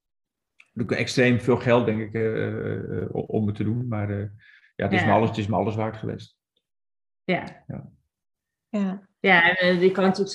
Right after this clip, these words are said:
Speaker 2: zo gek maken als je wil. Voor Tanzania was, was gewoon, eh, een hele dure, eh,
Speaker 1: Maar dat is, ja,
Speaker 2: trip,
Speaker 1: wij, ja,
Speaker 2: denk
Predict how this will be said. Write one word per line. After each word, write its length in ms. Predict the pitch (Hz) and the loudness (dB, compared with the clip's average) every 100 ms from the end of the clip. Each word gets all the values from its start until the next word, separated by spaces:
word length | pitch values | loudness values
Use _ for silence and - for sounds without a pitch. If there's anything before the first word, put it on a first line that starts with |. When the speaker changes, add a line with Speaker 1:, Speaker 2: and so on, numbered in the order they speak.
| 185 | -6
Speaker 2:
zo 60 | 185 | -6
gek 60 | |
maken 220 | 185 175 175 | -2 0 -2
als 140 | - | -6
je 80 | 175 | -2
wil. 200 | 175 170 | 0 0
Voor 120 | 165 | -4
Tanzania 540 | - 170 180 175 180 156 | -6 -4 0 0 2 0
was, 220 | 165 - | -4 -10
was 220 | 151 - | -14 -8
gewoon, 280 | 170 170 170 | -2 0 0
eh, 180 | 160 160 | -2 -2
een 120 | 160 | -2
hele 240 | 165 156 | -2 -2
dure, 720 | 156 160 160 156 151 151 151 - _ _ _ _ _ _ _ _ _ - - | 0 0 0 -2 -4 -6 -8 -12 _ _ _ _ _ _ _ _ _ -20 -12
eh, 100 | 160 | -8
Speaker 1:
Maar 160 | 156 - | -6 0
dat 180 | 127 | 0
is, 60 | 120 | 4
ja, 120 | 117 | 4
Speaker 2:
trip, 20 | |
Speaker 1:
wij, 140 | 110 107 | 6 4
ja, 120 | |
Speaker 2:
denk 40 | 113 | 4